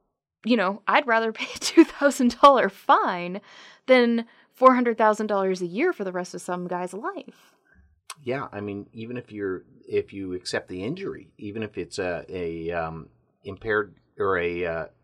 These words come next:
Speaker 2: refusal causing bodily harm, which is essentially what we have in the criminal code now, which really, is it morally wrong to refuse?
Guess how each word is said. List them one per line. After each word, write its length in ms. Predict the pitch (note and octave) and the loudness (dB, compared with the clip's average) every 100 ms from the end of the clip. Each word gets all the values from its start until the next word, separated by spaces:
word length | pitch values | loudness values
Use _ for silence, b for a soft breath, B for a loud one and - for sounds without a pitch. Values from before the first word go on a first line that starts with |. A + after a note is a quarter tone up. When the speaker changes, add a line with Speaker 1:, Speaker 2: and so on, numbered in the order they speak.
| - | -10
Speaker 2:
refusal 580 | F#2+ - A#2 B2 A2 F#2 | -10 -8 -10 -6 -4 -4
causing 400 | G2+ F2+ F2+ E2 | -2 -2 -4 -6
bodily 380 | F2 F2+ E2 | -4 -4 -8
harm, 340 | - A2+ G2 D2 | -6 -4 -4 -6
which 180 | D#2+ E2+ | -14 -16
is 120 | D#2+ | -14
essentially 460 | - G2+ - F2+ | -12 -12 -12 -12
what 160 | E2 - | -10 -10
we 100 | F2+ | -12
have 200 | F2+ E2+ | -12 -12
in 80 | D2 | -12
the 60 | |
criminal 340 | D#2 - D#2 D2 | -16 -14 -12 -14
code 320 | - F2+ F#2 | -10 -8 -8
now, 240 | - C#2+ - b b b - | -12 -20 -20 b b b -10
which 300 | G#2 G2 - | -8 -8 -12
really, 340 | G2+ B2+ B2+ | -12 -10 -6
is 160 | E2 - | -8 -8
it 80 | E2 | -14
morally 360 | F2+ G#2+ B2 | -14 -12 -14
wrong 300 | G#2+ G#2 B2 B2+ | -16 -18 -18 -20
to 100 | A#2+ | -20
refuse? 560 | G#2+ - A#2 C#3 - | -20 -18 -20 -18 -20